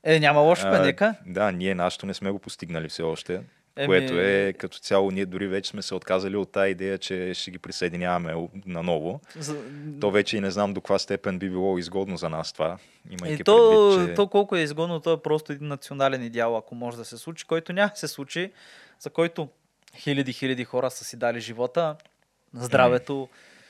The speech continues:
Speaker 1: в смисъл, много кръв, пот и сълзи в тая основа, и да не говорим и за парите, нали, които са похарчени. Но да се, да се оправят, бе, човек, да се живее
Speaker 2: По-скоро,
Speaker 1: там.
Speaker 2: според мен, на този етап, ам,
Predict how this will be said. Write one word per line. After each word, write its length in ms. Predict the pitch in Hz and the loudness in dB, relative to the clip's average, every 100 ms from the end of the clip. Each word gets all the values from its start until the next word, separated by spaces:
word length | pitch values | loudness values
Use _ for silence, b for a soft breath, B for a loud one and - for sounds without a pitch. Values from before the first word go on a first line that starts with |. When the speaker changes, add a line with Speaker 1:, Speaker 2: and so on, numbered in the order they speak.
| b _ | b _
Speaker 1:
в 20 | |
смисъл, 340 | 143 - 147 | -2 2 2
много 260 | 139 156 160 160 160 156 156 151 | 4 4 6 8 8 8 8 4
кръв, 360 | - 160 151 | 4 6 6
пот 260 | - 147 - | 2 0 0
и 60 | |
сълзи 400 | 143 143 131 127 135 135 135 127 | -4 -2 -2 -2 -2 -2 -6 -10
в 160 | 117 123 - | -14 -16 -4
тая 220 | 131 131 | 2 2
основа, 340 | 123 143 160 | 2 -2 0
и 40 | 165 | 2
да 100 | 156 | 2
не 80 | 147 | 0
говорим 340 | 139 151 160 | 6 6 8
и 80 | 151 | 4
за 120 | 135 | 0
парите, 400 | - 139 135 127 | 0 0 0 -4
нали, 180 | 117 117 | -8 -10
които 260 | - 120 | -12 -14
са 240 | - 113 104 - _ _ _ _ _ _ | -12 -10 -10 -12 _ _ _ _ _ _
похарчени. 580 | 113 113 135 131 156 190 185 _ _ _ _ _ _ _ B B B | -18 2 2 2 -6 -10 -12 _ _ _ _ _ _ _ B B B
Но 200 | 170 180 | 2 4
да 100 | 175 | 6
се, 200 | - 170 | 6 4
да 140 | 156 233 | 4 4
се 120 | - | 4
оправят, 320 | 156 170 208 | 6 8 8
бе, 80 | 226 | 6
човек, 280 | - 117 113 | 0 -4 -4
да 80 | 120 | -6
се 120 | 139 | -8
живее 260 | 127 147 | 0 4
Speaker 2:
По-скоро, 240 | 185 - 123 | 6 4 2
Speaker 1:
там. 100 | 131 | 0
Speaker 2:
според 360 | - 107 104 | -2 -2 -2
мен, 160 | 113 117 | -2 -4
на 80 | 104 | -2
този 260 | - 113 | 2 2
етап, 440 | 101 - 110 - - | 2 2 0 0 -2
ам, 580 | 110 101 98 92 87 | 0 0 -2 -6 -10